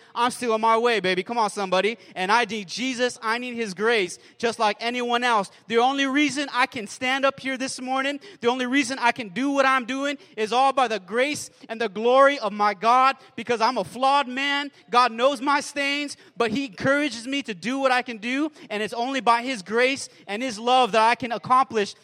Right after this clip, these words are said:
this purpose that he has for me. Come on, somebody. It's not by my own strength. It's by his strength inside of me, all right?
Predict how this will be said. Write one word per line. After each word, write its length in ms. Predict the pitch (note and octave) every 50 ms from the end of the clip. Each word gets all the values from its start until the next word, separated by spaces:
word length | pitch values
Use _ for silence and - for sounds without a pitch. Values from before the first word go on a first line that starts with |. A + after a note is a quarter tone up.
| _ -
this 180 | G3 B3 A#3 -
purpose 440 | - A#3+ B3+ B3+ B3 - A#3 G#3 -
that 140 | A3+ G#3+ G#3+
he 120 | A3 A3+
has 240 | A#3 A3+ A#3+ A#3+ -
for 140 | - A3 G3
me. 120 | F3+ F3
Come 160 | F3+ C#4 C#4 C4
on, 100 | A#3 G#3+
somebody. 480 | - A#3 A3 G3+ G#3 A3 A3+ B3 A3+ - - - -
It's 160 | A3+ G#3+ E3+
not 200 | A#3 A#3 A#3+ A3+
by 140 | A#3+ A#3+ A#3+
my 160 | B3 A#3+ B3
own 140 | B3+ C4 B3+
strength. 480 | - - B3+ C4 C4+ C4+ B3 F#3 - _ _ _ _ _ _ - G#3
It's 120 | G#3 E3+
by 160 | F3 G#3 G#3
his 200 | G#3 B3+ C4 A#3+
strength 360 | - - - A#3+ A#3 A3+ -
inside 460 | A#3 A#3 G#3+ - - C4 A#3 A#3 A#3+ A3+
of 100 | G#3+ F3+
me, 180 | F3+ E3 D#3+
all 140 | D#3+ D#3 D3+
right? 300 | D#3 D#3+ E3+ G3 A3+